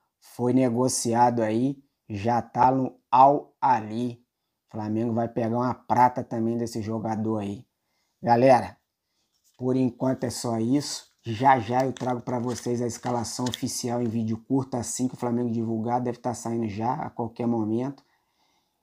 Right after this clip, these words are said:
Pra cima deles, meu palpite de hoje segue nos dois a zero. E vocês, o que que vocês acham? Deixa um comentário aqui,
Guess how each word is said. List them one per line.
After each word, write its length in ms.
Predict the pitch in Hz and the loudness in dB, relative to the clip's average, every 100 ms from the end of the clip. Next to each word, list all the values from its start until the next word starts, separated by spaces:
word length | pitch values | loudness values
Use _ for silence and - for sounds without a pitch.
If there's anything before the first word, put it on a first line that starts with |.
| _ - | _ -2
Pra 200 | 120 123 | 2 2
cima 340 | - 143 165 | 2 4 6
deles, 380 | 160 127 123 110 | 6 4 4 2
meu 200 | 113 123 | 0 0
palpite 600 | 120 127 117 - 135 135 | 0 0 0 0 -2 0
de 180 | 123 120 | -2 0
hoje 440 | 117 131 147 156 151 | 2 4 2 0 -6
segue 500 | - - 127 139 147 | -12 -4 -2 2 2
nos 220 | 139 110 | 2 0
dois 260 | 131 143 | 2 2
a 140 | 151 120 | 2 0
zero. 340 | 104 117 123 | 0 2 2
E 40 | 127 | 2
vocês, 680 | 127 - - 120 110 - | 0 -2 -4 -2 -2 -4
o 80 | - | -8
que 100 | 127 | -8
que 140 | 123 113 | -6 -4
vocês 500 | 123 123 123 117 104 | -4 -4 -2 -2 -2
acham? 280 | 113 117 | -2 -2
Deixa 180 | 113 113 | -2 -4
um 60 | - | -4
comentário 520 | 120 117 113 113 110 | -2 -2 -2 -4 -6
aqui, 320 | 104 - 127 | -8 -8 -10